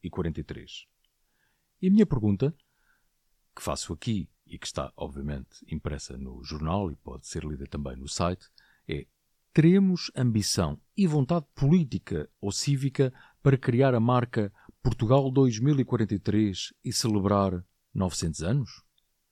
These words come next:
Que país queremos construir para os próximos vinte anos? Que mudanças deve haver em sistemas como a educação,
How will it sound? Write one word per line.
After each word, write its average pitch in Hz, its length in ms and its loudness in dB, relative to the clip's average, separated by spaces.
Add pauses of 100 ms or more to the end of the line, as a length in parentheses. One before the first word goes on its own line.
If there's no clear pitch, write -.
(600)
Que - 80 -16
país 220 320 6
queremos 139 380 2
construir 120 480 2
para 113 160 -2
os 107 80 0
próximos 110 420 0
vinte 92 280 -4
anos? - 340 -16 (580)
Que - 80 6
mudanças 131 720 6
deve 101 260 2
haver 110 280 2
em 95 100 0
sistemas 113 560 0
como 98 200 0
a 92 60 0
educação, 110 580 -2